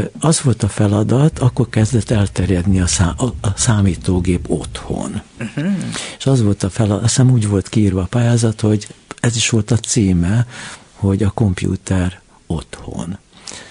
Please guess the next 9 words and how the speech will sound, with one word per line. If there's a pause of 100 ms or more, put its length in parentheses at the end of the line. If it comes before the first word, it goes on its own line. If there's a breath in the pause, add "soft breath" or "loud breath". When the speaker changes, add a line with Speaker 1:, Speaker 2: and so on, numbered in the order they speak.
(360 loud breath)
Speaker 1:
A
lakásban.
Speaker 2:
Á. (400 loud breath)
Speaker 1:
És (420)
elkezdtem
töprengeni,
és
rájöttem,
hogy,